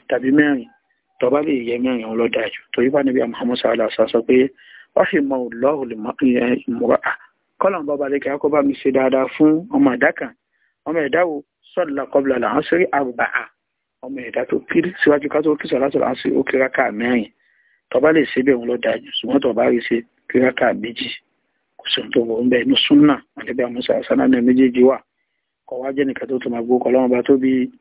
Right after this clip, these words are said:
wọ́n máa gbó kọ́ Ọlọ́run bá tóbi síwájú kí ẹ tó kí salatul asri. Ó ti kí salatul asri tán, àwọn àdúrà tó yẹ kó ṣe, kó wá tún lẹ́yìn ìgbà tó bá ti ṣe ogbó kọ́ Ọlọ́run bá tóbi, èyí tá a máa ń gbé,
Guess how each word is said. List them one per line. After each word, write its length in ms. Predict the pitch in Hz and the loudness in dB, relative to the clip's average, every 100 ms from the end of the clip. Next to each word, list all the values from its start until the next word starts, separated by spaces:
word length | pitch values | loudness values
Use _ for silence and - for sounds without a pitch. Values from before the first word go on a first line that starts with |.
| _ _ _ _ _ - | _ _ _ _ _ -2
wọ́n 80 | 127 | 0
máa 120 | 123 | 2
gbó 120 | 120 | 2
kọ́ 120 | 127 123 | 4 4
Ọlọ́run 180 | 127 | 4
bá 100 | 123 117 | 2 0
tóbi 260 | 131 123 123 123 _ | 0 0 -2 -4 _
síwájú 320 | - 135 120 | -12 -8 -6
kí 120 | 120 | -4
ẹ 60 | 117 | 0
tó 140 | 127 | 0
kí 120 | 120 127 | 0 2
salatul 380 | 117 120 - | 2 0 -4
asri. 240 | - - - | -6 -6 -4
Ó 100 | 143 | 0
ti 80 | 156 | 2
kí 80 | 180 | 2
salatul 340 | 170 170 175 | 2 2 0
asri 340 | 160 175 196 151 | -2 -2 -4 -4
tán, 220 | 156 180 _ _ _ _ _ | -6 -8 _ _ _ _ _
àwọn 140 | 131 151 | -6 -4
àdúrà 240 | 131 180 147 | 0 0 0
tó 80 | |
yẹ 100 | 147 139 | -6 -4
kó 200 | 147 143 | -2 0
ṣe, 180 | 160 143 - _ _ _ _ | 0 0 -2 _ _ _ _
kó 80 | - 127 | -4 2
wá 160 | 139 | 2
tún 200 | 139 139 | 2 2
lẹ́yìn 220 | 139 160 160 | 2 0 -2
ìgbà 100 | 120 | -8
tó 120 | 127 | -6
bá 120 | 127 131 | -4 -4
ti 100 | 127 | -6
ṣe 200 | - 127 123 123 - | -2 0 0 -2 -6
ogbó 300 | 131 127 135 139 | -6 0 4 4
kọ́ 120 | 135 131 | 4 0
Ọlọ́run 200 | 139 127 | 0 -2
bá 100 | 120 | -4
tóbi, 260 | 131 123 120 135 | -4 -4 -6 -8
èyí 120 | 113 | -8
tá 120 | 131 | -6
a 40 | |
máa 160 | 123 123 | -6 -6
ń 40 | |
gbé, 120 | 120 | -2